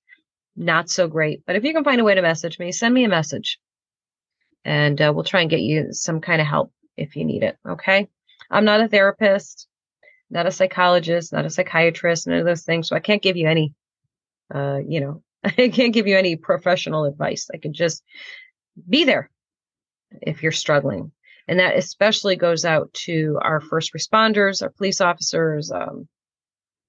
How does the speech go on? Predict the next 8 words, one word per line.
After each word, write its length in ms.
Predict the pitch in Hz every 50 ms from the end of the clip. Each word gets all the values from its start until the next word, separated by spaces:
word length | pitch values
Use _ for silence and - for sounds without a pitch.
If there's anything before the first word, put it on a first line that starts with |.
| _ _ _ _ _ _ _
our 80 | 180 165
military, 600 | 170 175 180 185 185 180 - 180 175 165 160 147
our 80 | 147
veterans. 680 | 139 160 160 160 160 156 156 156 156 147 - - - - _ - - - - - - - - _ _ _ -
Um, 440 | 151 147 147 143 143 143 143 147 -
you 220 | - 160 156 165 165
do 200 | 143 156 156 160
not 480 | 156 156 156 165 160 156 151 - -